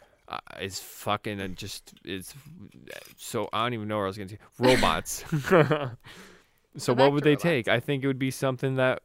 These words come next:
Speaker 1: would have to be, it would be something like our voice, something like, but not our voice, but it'd be, you know, like a, an offensive thing. Our
Speaker 2: Um,
Speaker 1: arms,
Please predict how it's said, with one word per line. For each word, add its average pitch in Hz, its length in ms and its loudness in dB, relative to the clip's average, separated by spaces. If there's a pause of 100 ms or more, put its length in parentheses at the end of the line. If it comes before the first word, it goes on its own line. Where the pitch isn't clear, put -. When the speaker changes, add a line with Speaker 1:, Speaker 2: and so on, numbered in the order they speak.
(120)
Speaker 1:
would 123 300 0 (180)
have 123 300 -4
to 120 80 -10
be, 120 480 -2 (600)
it - 60 -6
would 120 160 -2
be 127 140 -2
something 131 260 0
like 113 180 2
our 104 100 0
voice, 92 420 -4
something 95 420 -10
like, 87 240 -8 (100)
but 104 120 -2
not 101 260 0
our 120 60 0
voice, 123 400 -2
but 98 160 -4
it'd 95 100 -2
be, 95 80 -10
you 98 100 -8
know, 95 140 -4
like 92 240 -6
a, 80 300 -10 (560)
an 87 100 -8
offensive 87 560 -8
thing. 85 460 -16 (320)
Our 269 400 -2
Speaker 2:
Um, 277 80 -4
Speaker 1:
arms, 120 580 -4